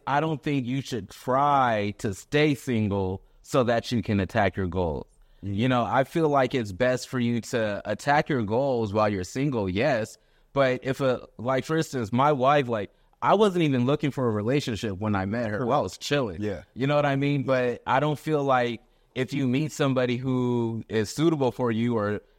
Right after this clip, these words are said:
Speaker 1: their energy matches with yours or you guys vibrate at the same frequency,
Speaker 2: Yeah.
Speaker 1: I don't feel like you should automatically just deny it or fight it bec-, it for the sake of,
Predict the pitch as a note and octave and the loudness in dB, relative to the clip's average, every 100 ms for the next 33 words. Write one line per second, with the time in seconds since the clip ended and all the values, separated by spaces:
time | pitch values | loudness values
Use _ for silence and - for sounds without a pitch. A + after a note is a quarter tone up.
0 | - G#2 B2 A#2 A2 C3 C3+ A#2 B2 A#2+ | -8 0 0 0 -2 -2 0 0 0 2
1 | A2+ A2 A#2 - A#2 G#2+ G2 A2+ C3 C3+ | 0 0 0 -2 -4 -4 -2 0 0 0
2 | A2+ A2 G#2+ G#2 A2 A2+ G2 F#2 G2+ A2+ | 0 0 0 0 2 2 2 2 4 4
3 | G#2 A2+ A2 G2 G#2 G2 A#2+ F#2+ - C#3 | 4 0 0 -2 -4 -4 -4 -6 -2 -4
4 | - A#2+ - A2+ G#2 A#2 G2 E2 - B2 | -2 -6 -2 -2 0 -2 -6 -10 -2 2
5 | E3 D#3 - D#3 D#3 C#3+ B2+ A#2 A2 B2+ | 2 2 -2 -2 0 2 2 0 0 -4
6 | B2 - B2+ A#2 - B2 B2 A2+ A#2 B2 | -4 -4 -2 -4 -2 0 2 2 0 0
7 | A#2+ - A#2+ A2 G#2+ G2+ _ _ _ - | -2 -4 -4 -2 -4 -8 _ _ _ -4
8 | C#3+ B2 - A2 A#2+ C3 C3 A2 G#2+ G#2+ | -2 0 -2 0 2 2 2 -2 -4 -6
9 | - C3+ C3+ A#2+ G#2 A2 G2 - A#2 A#2 | -2 2 4 2 0 -2 -4 -6 -6 -6
10 | - C3 A2+ A2 - C#3 B2 A2 A2 | -2 -2 0 -4 -4 -4 -2 -2 -4